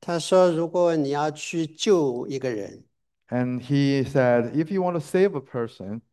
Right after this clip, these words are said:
Speaker 1: 你要让他先去世上。
Speaker 2: you must let him become lost.
Speaker 1: 那举个例子来讲，说我小时候是在农村长大。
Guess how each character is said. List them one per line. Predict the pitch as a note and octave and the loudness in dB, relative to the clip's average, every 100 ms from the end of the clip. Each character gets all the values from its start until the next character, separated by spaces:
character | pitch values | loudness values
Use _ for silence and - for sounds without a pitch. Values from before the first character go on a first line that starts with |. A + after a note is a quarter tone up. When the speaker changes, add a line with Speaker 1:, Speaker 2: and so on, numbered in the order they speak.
| - | -6
Speaker 1:
你 | D3 | 0
要 | D#3 E3+ | 2 2
让 | D#3 G3 F3 D3+ | 0 0 -2 -4
他 | D#3+ D#3 | -6 -6
先 | - G3+ F3+ D#3 | -6 -2 0 -2
去 | - D3+ | -4 -10
世 | C#3+ - | -10 -10
上。 | D3 - C3 - _ _ _ | -8 -6 -6 -8 _ _ _
Speaker 2:
you | - B2 C3 C#3 C#3+ C#3 C3+ - _ _ | -10 -4 0 2 2 0 -4 -12 _ _
must | C3+ D3+ D#3+ - _ _ | 0 2 2 -4 _ _
let | - C3+ B2 | 0 2 2
him | C3 B2 B2 A#2+ _ | -2 -4 -4 -12 _
become | - A#2+ C3 B2 A#2 | -10 -8 -6 -6 -2
lost. | A2+ C#3 - - - - | 2 2 0 -8 -20 -14
Speaker 1:
那 | D#3+ D3+ D3+ | -6 -2 -2
举 | C#3+ C#3+ | -4 -6
个 | C3+ E3+ | -4 -4
例 | F#3 D3+ | -4 -4
子 | D3 | -4
来 | C#3 | -4
讲， | C#3 B2 B2 | -4 -6 -6
说 | - B2+ | -4 -2
我 | C#3+ | -2
小 | - A#2 | 0 -2
时 | - C3 | -2 -4
候 | B2 | -4
是 | - B2+ | -4 -4
在 | C#3 B2+ B2 A#2+ A2+ | -2 -2 -2 -4 -8
农 | B2 A#2+ B2 | -8 -8 -8
村 | - C3 | -8 -8
长 | B2 G#2 | -8 -10
大。 | A#2 - | -10 -12